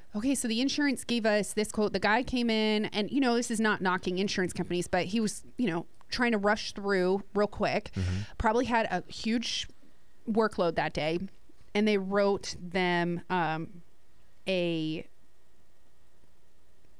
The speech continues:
Speaker 1: what's it called? I'm trying to think, and I just can't think. Not a settle. It's a, they wrote them a, an, gave them a number.
Speaker 2: Mm-hmm.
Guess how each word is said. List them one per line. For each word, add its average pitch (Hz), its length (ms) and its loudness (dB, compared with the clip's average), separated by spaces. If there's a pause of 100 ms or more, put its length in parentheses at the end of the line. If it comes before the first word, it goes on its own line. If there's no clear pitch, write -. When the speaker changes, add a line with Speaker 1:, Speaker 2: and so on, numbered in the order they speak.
(160)
Speaker 1:
what's 185 260 0
it 180 60 0
called? 160 320 0
I'm 175 100 -2
trying 170 220 0
to 170 60 0
think, 165 240 -4
and 160 80 -2
I 160 60 -2
just - 220 -8
can't 175 220 -2
think. 160 200 -2
Not 190 120 2
a 202 40 0
settle. 185 280 0
It's 190 220 -2
a, 180 220 4
they 202 100 2
wrote 208 220 2
them 202 240 2
a, 170 340 4 (240)
an, 185 120 2
gave 226 280 0
them 214 120 2
a - 20 2
number. 160 400 -2
Speaker 2:
Mm-hmm. 151 240 6